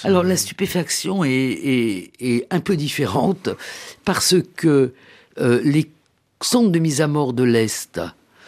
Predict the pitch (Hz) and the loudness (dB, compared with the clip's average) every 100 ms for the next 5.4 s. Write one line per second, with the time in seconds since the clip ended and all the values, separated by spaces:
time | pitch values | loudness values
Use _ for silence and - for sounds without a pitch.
0 | - - - - 156 160 131 110 131 135 | -20 -18 -8 -2 0 0 -2 -2 0 0
1 | 113 107 - 165 143 139 147 120 107 92 | 0 -2 0 0 2 0 0 -2 -2 -6
2 | 92 87 95 82 73 - 71 65 - - | -8 -6 -6 -6 -8 -8 -10 -12 -20 -20
3 | - - _ - 170 151 143 _ _ _ | -20 -20 _ -2 2 2 0 _ _ _
4 | - 123 104 117 127 143 117 107 104 - | -4 0 2 0 0 0 0 0 -2 -4
5 | 170 - - | -4 -6 -8